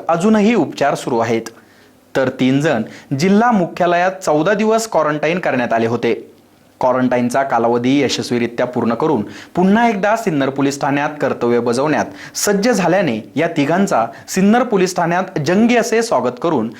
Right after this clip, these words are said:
त्यांची रथामध्ये मिरवणूक काढून त्यांच्यावर फुलांचा वर्षाव करण्यात आला व त्यांचे औक्षण करण्यात आले. या प्रसंगी पोलीस निरीक्षक साहेबराव पाटील, पोलीस उपनिरीक्षक राजेश रसडे,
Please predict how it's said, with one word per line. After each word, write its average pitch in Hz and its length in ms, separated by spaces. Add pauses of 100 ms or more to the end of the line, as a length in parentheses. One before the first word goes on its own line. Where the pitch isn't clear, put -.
(160)
त्यांची 196 360
रथामध्ये 202 560
मिरवणूक 143 460
काढून 147 280
त्यांच्यावर 131 720 (280)
फुलांचा 226 500
वर्षाव 160 420
करण्यात 113 360
आला 110 220 (760)
व 127 100
त्यांचे 123 440
औक्षण 131 380
करण्यात 113 340
आले. 110 160 (720)
या 120 100
प्रसंगी 120 480 (280)
पोलीस 220 280
निरीक्षक 220 400
साहेबराव 139 420
पाटील, 143 360
पोलीस 143 420
उपनिरीक्षक 147 680
राजेश 131 460 (100)
रसडे, 123 460